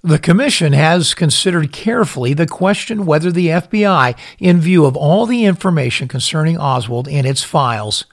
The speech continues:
should have alerted the Secret Service to Oswald's presence in Dallas prior to President Kennedy's visit. The Secret Service and the F B I differ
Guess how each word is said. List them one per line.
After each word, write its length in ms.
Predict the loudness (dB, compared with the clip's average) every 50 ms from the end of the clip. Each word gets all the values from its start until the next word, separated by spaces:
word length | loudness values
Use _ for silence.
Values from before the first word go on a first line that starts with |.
| _ _ _ _ _ _ _ _ _ _
should 380 | _ -10 -6 -2 2 2 2 4
have 300 | 2 2 0 0 0 0
alerted 520 | 0 2 2 2 2 2 0 -2 -4 -8 -12 _ -10
the 100 | -8 -6
Secret 440 | -4 -4 -4 -4 -4 -6 -6 -6 -4
Service 520 | -4 -4 -4 -4 -4 -4 -6 -8 -8 -10 -14 _ _ _ _ _ _ _
to 100 | -14 -10
Oswald's 560 | -6 -4 -2 -2 -2 -2 -4 -4 -6 -8 -8
presence 560 | -10 -8 -6 -4 -4 -2 -4 -4 -6 -6 -8 -6 -4
in 260 | -2 -2 0 0 0
Dallas 640 | 0 0 0 0 0 -2 -2 -2 -2 -2 -2 -2 -4 _ _ _ _ _ _ _ _ _ _ _ _ _ _
prior 400 | 0 2 4 4 4 2 0 -2
to 200 | -4 -4 -4 -6
President 680 | -6 -6 -4 -2 0 0 0 0 -2 -2 -4 -6 -10 -12
Kennedy's 640 | -6 -4 -4 -2 -4 -4 -6 -8 -6 -6 -6 -8
visit. 540 | -6 -6 -4 -2 -2 -4 -4 -8 -12 -16 -20 _ _ _ _ _ _ _ _ _ _ _ _ _ _ _ 0
The 120 | 0 2
Secret 400 | 2 2 2 0 0 0 -2 -4
Service 440 | -4 -2 0 0 0 2 2 0 0
and 280 | 2 2 2 2 2 2
the 140 | 2 4 4
F 160 | 2 2 2
B 140 | 2 2 2
I 200 | 4 4 2 2
differ 460 | 2 2 2 2 0 -2 -6 -6 -8